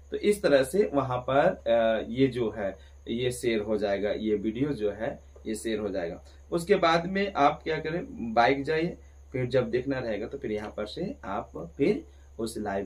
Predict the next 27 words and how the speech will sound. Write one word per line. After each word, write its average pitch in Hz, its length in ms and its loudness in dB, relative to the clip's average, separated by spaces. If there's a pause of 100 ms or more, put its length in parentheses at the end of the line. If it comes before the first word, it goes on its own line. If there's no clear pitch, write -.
को 277 220 -4 (100)
आप 98 140 -6
देखने 95 340 -8
पाएंगे। 85 480 -10 (440)
तो 180 140 0
इस 220 220 0
तरह 151 200 6
से 160 440 0
आप 120 200 2
subscribe - 600 -6
कर 143 100 -2
सकते 143 320 -10
हैं, 151 180 -8
bell 104 160 0
icon 95 340 -6
को 98 100 -8
press 107 320 -4
कर 156 140 -6
सकते 160 340 -6
हैं 170 140 -4 (300)
और 156 180 8
साथ 180 380 6
ही, - 160 -4 (320)
अ, 120 40 2 (280)
आप 143 280 4
क्या 156 160 -2
करेंगे, 156 560 -2